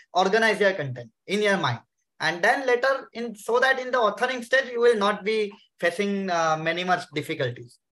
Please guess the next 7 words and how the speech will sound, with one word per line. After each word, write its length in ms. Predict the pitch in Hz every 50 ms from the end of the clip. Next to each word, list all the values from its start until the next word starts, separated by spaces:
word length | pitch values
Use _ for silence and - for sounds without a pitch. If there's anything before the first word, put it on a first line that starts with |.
| -
there. 220 | 127 117 110 - _ _ _ _ _ _ _ _
So 440 | - 190 214 233 240 240 240 226 190
literature 500 | 185 175 190 185 226 247 247 240 247 240
search 280 | 240 - 240 240 214 220
is 180 | 240 233 233 -
clear. 240 | 175 151 131 117 - - _ _ _ _ - 143
Now, 200 | 139 127 123